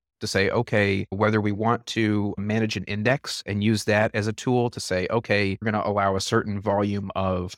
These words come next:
O Near or something versus these other tools.'" There's definitely room for this conversation in time, but because there's not enough restaking tokens for Near in the ecosystem, I think it won't be something that we consider in the short term.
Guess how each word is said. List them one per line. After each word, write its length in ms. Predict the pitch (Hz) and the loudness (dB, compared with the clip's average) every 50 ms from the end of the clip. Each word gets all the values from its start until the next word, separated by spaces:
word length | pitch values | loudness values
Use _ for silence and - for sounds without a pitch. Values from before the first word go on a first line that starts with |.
| - | -4
O 180 | 107 110 107 117 | -2 0 0 0
Near 460 | 120 120 120 120 123 127 127 131 - - | 0 0 -2 0 0 0 -2 -2 -2 -2
or 100 | 120 120 | -2 0
something 460 | - - 127 131 - 131 131 131 113 | 0 0 0 0 0 0 0 0 -2
versus 320 | 98 87 87 - 95 87 | -2 -2 -4 -4 -4 -6
these 180 | 85 87 82 - - | -4 -6 -6 -4 -2
other 220 | 107 104 104 104 | 0 0 0 0
tools.'" 600 | 107 - - 120 110 107 104 104 104 104 107 - - _ _ - | -2 0 0 2 2 4 2 2 0 -2 -4 -8 -12 _ _ -6
There's 300 | 113 110 120 120 113 113 | 0 4 4 4 4 4
definitely 460 | 143 143 160 - 175 151 - - 113 | 2 2 2 2 0 -2 -2 -2 -2
room 340 | 107 113 117 117 113 117 - - | -2 0 0 0 0 -2 -2 0
for 160 | 120 113 113 | 0 2 2
this 140 | 123 120 - | 2 -2 0
conversation 640 | - 117 113 117 117 113 - 107 107 107 - 104 104 | 0 2 2 2 0 -2 0 0 0 0 -2 -4 -4
in 240 | - 104 95 95 - | -4 -4 -4 -6 -4
time, 440 | - - 110 107 123 143 160 160 - _ _ _ _ _ | -2 0 0 0 0 0 -4 -6 -8 _ _ _ _ _
but 100 | - 104 | -4 -2
because 340 | - 117 110 - 143 147 135 | -2 -2 0 0 0 0 2
there's 240 | 127 120 110 110 - | 2 2 2 2 2
not 220 | 110 113 117 135 | 2 2 4 4
enough 540 | 131 120 110 110 107 107 - - - - - _ - | 4 4 4 2 2 2 0 -4 -10 -16 -10 _ -2
restaking 500 | 117 120 - - 113 110 110 - 107 101 | 0 0 0 0 0 0 0 0 -2 -2
tokens 460 | - - 107 107 - 110 101 101 - | 0 0 0 2 0 -2 -4 -4 -6
for 180 | - - 117 113 | -4 -2 -2 0
Near 340 | 107 104 104 104 101 104 104 | 0 0 2 2 2 2 0
in 200 | - 110 107 107 | 0 0 0 0
the 80 | 120 | 0
ecosystem, 600 | - 135 127 - 147 - - 147 - - 165 147 | 0 -2 -2 -2 -4 -4 -4 -6 -4 -2 -2 -2
I 20 | 131 | -2
think 200 | - 170 170 - | -2 -4 -2 -2
it 120 | 143 - | -2 -2
won't 160 | 110 110 - | -2 -4 -4
be 100 | - 110 | -4 -6
something 320 | - - 110 110 - 107 104 | -4 -4 -4 -4 -4 -4 -4
that 100 | 95 - | -6 -6
we 80 | 101 | -8
consider 440 | 98 - 104 104 - - 104 101 98 | -8 -8 -8 -6 -4 -2 -2 -2 -2
in 80 | 98 92 | -4 -4
the 80 | 80 | -4
short 300 | - - - 98 - - | -4 -2 -2 -2 -2 -2
term. 320 | - - 151 165 170 175 | -4 -6 -4 -4 -4 -6